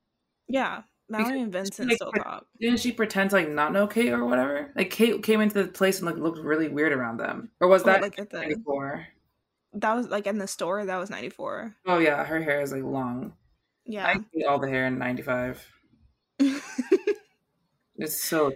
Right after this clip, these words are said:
Speaker 2: terrible.
Speaker 1: It's so bad.
Speaker 2: Like, you don't have to let me know someone's going through something by making them, like,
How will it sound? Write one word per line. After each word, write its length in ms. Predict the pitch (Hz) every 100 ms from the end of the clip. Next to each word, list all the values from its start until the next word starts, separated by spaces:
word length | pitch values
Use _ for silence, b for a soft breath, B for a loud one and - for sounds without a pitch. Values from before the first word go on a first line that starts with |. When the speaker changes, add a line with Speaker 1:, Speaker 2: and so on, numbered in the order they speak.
| -
Speaker 2:
terrible. 560 | 120 120 120 123 135 - _ -
Speaker 1:
It's 380 | 269 262 - -
so 260 | - 320
bad. 480 | 269 262 - 226 -
Speaker 2:
Like, 160 | 185 190
you 60 |
don't 160 | 208 214
have 160 | 220 226
to 80 | 208
let 240 | 165 160
me 120 | 175
know 140 | 165 160
someone's 300 | 160 160 151
going 260 | 143 143
through 100 | 147
something 260 | 151 160 160
by 120 | 147
making 360 | 143 143 147 143
them, 200 | 143 143
like, 280 | 135 -